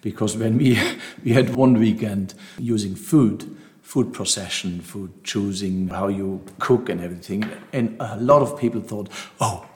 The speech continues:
shit, I have to be able to cook." A metaphor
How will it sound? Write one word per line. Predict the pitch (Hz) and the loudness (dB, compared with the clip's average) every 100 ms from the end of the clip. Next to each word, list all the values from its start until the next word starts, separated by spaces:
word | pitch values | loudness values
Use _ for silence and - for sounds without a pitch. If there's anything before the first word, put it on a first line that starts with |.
| _ | _
shit, | - - 95 - _ _ _ _ _ _ _ _ - | -4 -2 -4 -16 _ _ _ _ _ _ _ _ -14
I | |
have | 98 104 | -8 -8
to | - | -6
be | 101 | -4
able | 107 110 | -2 -4
to | 104 120 | -4 -6
cook." | - 143 - - - - _ _ _ _ _ _ - | -4 -4 -6 -20 -20 -20 _ _ _ _ _ _ -16
A | 117 | -4
metaphor | 104 110 120 117 - 82 | 0 2 2 -2 -4 -6